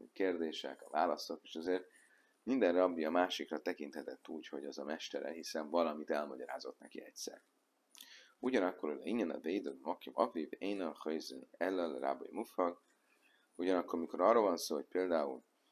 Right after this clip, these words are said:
egy elveszett tárgyán kielvesz elsőbséget a mester vagy az apa, akkor <clears throat> mesternek csak azt tekintik, akitől valóban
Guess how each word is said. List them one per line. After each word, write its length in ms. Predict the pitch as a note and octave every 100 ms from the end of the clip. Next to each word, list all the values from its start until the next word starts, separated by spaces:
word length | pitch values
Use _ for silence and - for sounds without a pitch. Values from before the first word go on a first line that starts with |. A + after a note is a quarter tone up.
| _
egy 140 | D2+ D2
elveszett 460 | F2 F2+ E2+ D2
tárgyán 400 | - D#2+ D#2 C2
kielvesz 520 | - F#2+ E2+ C#2 C2 -
elsőbséget 720 | D#2 E2 - - - B1+ B1 - _ _ _ _
a 100 | -
mester 640 | D2+ F2+ - - C2 - - _
vagy 240 | - D2 D#2+
az 120 | E2
apa, 500 | A#2+ - E2+ E2+ - _ _ _ - - _ _
akkor 640 | G2 F2+ - F2 E2+ - _
<clears throat> 560 | - - - D3+ B2 E2 - _ _ _ _ - - _ - - _ _ - - - -
mesternek 500 | - F#2 - D#2+ D#2
csak 140 | - D#2+
azt 220 | F2+ -
tekintik, 500 | D2+ - C#2+ E2+ -
akitől 560 | - D#2+ D2 - D2+ D2
valóban 560 | D#2+ D2+ C#2+ C#2+ D2